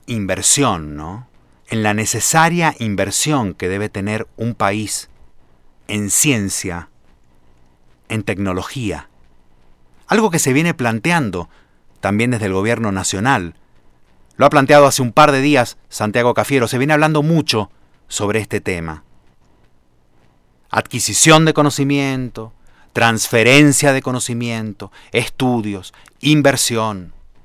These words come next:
científicos bien pagos, inversión en, en infraestructura y sobre todo, continuidad. Es lo que se necesita, continuidad.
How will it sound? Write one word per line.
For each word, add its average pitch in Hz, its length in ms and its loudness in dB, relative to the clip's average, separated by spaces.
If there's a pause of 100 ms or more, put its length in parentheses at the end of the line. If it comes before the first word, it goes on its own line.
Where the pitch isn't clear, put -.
(480)
científicos 135 680 0
bien 120 220 -2
pagos, 107 640 0 (840)
inversión 143 560 4
en, 127 260 -2
en 123 200 0
infraestructura 117 1160 -2 (2000)
y 135 80 -2
sobre 135 320 4
todo, 147 400 4 (1400)
continuidad. 104 720 0 (380)
Es 143 120 6
lo 117 100 0
que 92 80 -12
se 92 120 -10
necesita, 95 500 -8 (220)
continuidad. 107 720 -2